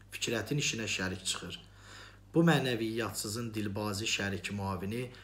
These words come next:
Şakir Qəniyev hazırda on beşinci kolonun rəisidir. Üç gün Qəniyevlə Qafarov Natəvanı necə sulayıblarsa, Natəvan özdə dilləri ilə. Natəvan Həbibi hər həftənin bazar günü ikinci kolona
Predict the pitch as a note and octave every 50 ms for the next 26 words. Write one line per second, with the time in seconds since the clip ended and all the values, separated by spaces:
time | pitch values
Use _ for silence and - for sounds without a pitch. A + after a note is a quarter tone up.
0 | - - - - - - A#2 A#2 A2 G#2+ - C#3+ C#3 C3+ - B2 A2+ A#2 B2+ B2
1 | A2+ G2+ - - A2+ G#2+ G#2 G2+ G#2+ G2+ G2 B2 G#2 - B2+ A#2 A2+ G#2+ A2 G#2
2 | - - G2+ G2 G2 G2 - - G#2+ F#2+ F#2+ F#2+ F#2 F#2 F#2+ F#2+ F#2+ G2 G2 -
3 | - - - - - F#2+ F#2+ F#2 E2+ - - - F2+ E2+ - - - - - -
4 | - - - - - - - - F3+ D#3+ E3 - - - B2+ A#2+ A#2 B2 A#2 A2
5 | A2+ B2 A#2+ A#2 A2 G2+ G#2+ G#2+ G2 G#2 A2 F#2 - B2 A#2+ A2+ G#2+ F#2+ G#2+ G#2+
6 | G#2 G2+ G2 - G#2+ G2+ G#2+ A2+ B2+ A#2+ A2 G#2 A#2 C#3+ C3+ - - - G#2 -
7 | - - A#2 G#2+ G#2+ A2 G#2+ G#2+ - C#3 B2+ A2+ - - - F#2+ F2+ F#2 - -
8 | - - - - - - A#2+ A#2+ A2+ A2+ - B2 A#2+ C3 C3+ B2+ A#2 G2 - A2
9 | G#2 G#2 A2+ G#2 G2+ A2 G2+ G2+ G2 F#2+ F#2 F2+ F#2+ F#2 F2+ F2 F2 F2+ F#2 -
10 | - - - - - - - - - B2 B2 A#2+ G#2+ - - A#2+ B2 C#3 C3+ A#2
11 | G2+ A2+ A2 G2+ G#2 F#2+ G2 C3+ C#3 A#2+ F#2+ - - - - - - C#3+ C3+ A#2+
12 | A#2+ A2 - - G#2+ G#2+ A#2 A2 G#2 G#2 G#2 G2+ G#2+ A#2 A2 G#2 G2+ G2+ A2 A#2
13 | - G#2 - - A3+ A3 G#3+ G#2 A#2 - - G#2 F#2 F#2+ F#2 F2+ F#2 F#2+ F#2 F#2+
14 | G2+ G2